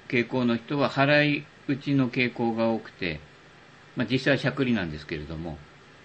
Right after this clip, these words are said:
えー、マッスルバックだと、ダウンブローかレベルブローに打つと、しっかり打てるわけですね。で、マッスルバックで、が難しいっていう人は、ロフトも多いのに、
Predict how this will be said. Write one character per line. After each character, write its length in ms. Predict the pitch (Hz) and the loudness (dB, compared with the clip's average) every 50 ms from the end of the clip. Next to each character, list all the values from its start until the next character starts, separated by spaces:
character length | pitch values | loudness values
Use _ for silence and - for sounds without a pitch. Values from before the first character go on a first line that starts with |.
| - - - - - - - - - - - - - - - - - - - - - - - - - - - - - - - - | -20 -20 -20 -20 -20 -20 -20 -20 -20 -20 -20 -20 -20 -20 -20 -20 -20 -20 -20 -18 -18 -18 -18 -20 -20 -20 -20 -20 -20 -16 -10 -6
え 800 | 113 113 107 107 107 107 104 104 104 101 98 98 98 98 104 - | -2 0 0 0 0 0 0 -2 -2 -2 -4 -6 -6 -6 -6 -4
ー、 20 | - | -2
マ 100 | 190 208 | -2 -2
ッ 20 | |
ス 120 | - 262 | 0 0
ル 80 | 254 254 | 2 4
バ 100 | 269 269 | 6 4
ッ 40 | 262 | 4
ク 140 | - - 127 | 4 0 0
だ 120 | 117 104 | 0 0
と、 360 | 98 - 156 139 - 87 80 - - - - - - - | 0 2 2 2 2 2 -2 -6 -14 -20 -20 -20 -10 -2
ダ 140 | 170 175 185 | 2 4 4
ウ 60 | 214 | 6
ン 80 | 226 233 | 6 6
ブ 120 | 240 254 | 4 4
ロ 180 | 247 233 185 131 | 4 4 4 2
ー 60 | - | 2
か 340 | - 151 139 117 95 - - - - | 2 4 4 4 4 2 -2 -4 0
レ 160 | 127 143 151 | 2 4 6
ベ 120 | 151 180 180 | 6 8 6
ル 120 | 185 190 | 6 6
ブ 160 | 185 185 185 | 4 2 2
ロ 100 | 170 135 | 2 2
ー 20 | 107 | 2
に 120 | 98 95 | 0 -2
打 60 | 90 90 | -6 -8
つ 40 | - | -6
と、 260 | - 131 110 85 78 - - - - - - - - | -4 -2 -2 -2 -4 -8 -12 -20 -20 -20 -20 -18 -16
し 60 | - | -14
っ 20 | - | -4
か 160 | - - 185 | 2 2 4
り 80 | 147 | 4
打 80 | 104 95 | 4 2
て 120 | - 151 | 2 0
る 60 | 131 107 | 0 0
わ 100 | 85 78 | 0 -4
け 80 | 82 | -6
で 120 | 69 76 76 | -8 -10 -10
す 100 | - - | -8 -8
ね。 200 | 90 92 101 98 - - - - - - - - - - - - - - - - - - - - - - - | -8 -8 -8 -12 -16 -20 -20 -20 -20 -20 -20 -20 -20 -20 -20 -20 -20 -20 -20 -20 -20 -20 -20 -20 -18 -10 -6
で、 220 | 165 165 160 160 | -2 0 0 2
マ 140 | 156 160 170 | 4 4 4
ッ 60 | 175 | 2
ス 160 | 175 - 226 | 2 2 2
ル 100 | 220 233 | 2 2
バ 120 | 247 254 262 | 2 2 0
ッ 20 | 254 | 0
ク 180 | - - 208 | 0 -2 0
で、 320 | 202 226 220 190 113 - - - - - - - - - - - - - - - - | 2 2 2 2 2 0 -4 -12 -20 -20 -20 -20 -20 -20 -20 -20 -20 -20 -14 -6 0
が 120 | 151 180 | 2 4
難 400 | 175 147 131 120 123 - 185 180 | 6 6 4 4 2 0 0 0
し 120 | 175 - 107 | 0 0 -2
い 60 | 101 | -4
っ 40 | 95 | -4
て 160 | - - 113 | -4 -2 2
い 140 | 117 113 110 | 2 4 2
う 40 | 104 | 2
人 280 | - - - 101 104 | 0 -4 -4 0 2
は、 220 | 123 127 107 85 - - - - - - - - - - - | 4 2 2 2 -2 -8 -20 -20 -20 -20 -20 -20 -20 -10 -4
ロ 120 | 170 165 165 | -2 -2 -2
フ 80 | 175 | -2
ト 180 | - - 240 220 | -2 0 2 4
も 200 | 226 233 226 233 | 4 4 4 4
多 60 | 240 | 4
い 60 | 226 | 4
の 100 | 190 120 | 2 2
に、 340 | 101 104 110 107 95 87 78 | 0 0 0 0 -2 -4 -8